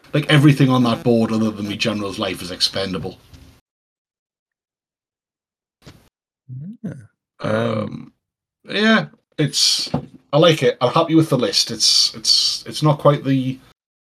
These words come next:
Speaker 1: f-, crazy Scream list that I often run. Um, and it doesn't have Manfred, but it does have Screams, it does have Death Magic, so it has a lot of the things I just like using with V C,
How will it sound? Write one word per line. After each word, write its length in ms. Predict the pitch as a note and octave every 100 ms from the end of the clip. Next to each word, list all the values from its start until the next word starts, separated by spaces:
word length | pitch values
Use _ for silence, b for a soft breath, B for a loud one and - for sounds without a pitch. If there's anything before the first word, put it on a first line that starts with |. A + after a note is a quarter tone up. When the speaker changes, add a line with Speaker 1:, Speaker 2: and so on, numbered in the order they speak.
| _ _ _ _
Speaker 1:
f-, 280 | - - -
crazy 300 | - D3+ C3+
Scream 340 | C#3 - C3 B2
list 200 | A#2+ -
that 100 | A#2
I 40 |
often 460 | A#2+ C3 - A2 G#2
run. 280 | G2 G#2 - - _ _ _ _ -
Um, 580 | F#2+ F#2 F2+ F2+ F2+ - _ _ -
and 100 | G#2
it 80 |
doesn't 200 | - C3+
have 200 | C3 B2
Manfred, 500 | B2+ A#2 G#2 G2+ F2+ - - _ _ _ _ _ _ _ -
but 100 | A#2
it 120 | G#2+
does 200 | C#3 C3
have 180 | C3 A#2
Screams, 400 | - A2 G2+ F#2+
it 80 | F#2+
does 180 | A#2+ A2+
have 200 | G#2 - - -
Death 280 | G#2+ -
Magic, 420 | G2+ F#2+ G#2 F#2+ -
so 360 | G#2+ G2+ G2 - B B _ _ -
it 100 | C3+
has 200 | D3+ D3
a 60 |
lot 140 | D3 C#3+
of 40 |
the 40 | C3+
things 160 | C3 A#2+
I 40 |
just 200 | A2+ A2
like 380 | G#2 G#2 G2+ -
using 340 | G2+ G#2+ A2+
with 120 | G#2+
V 180 | - G#2+
C, 320 | - A2+ G#2+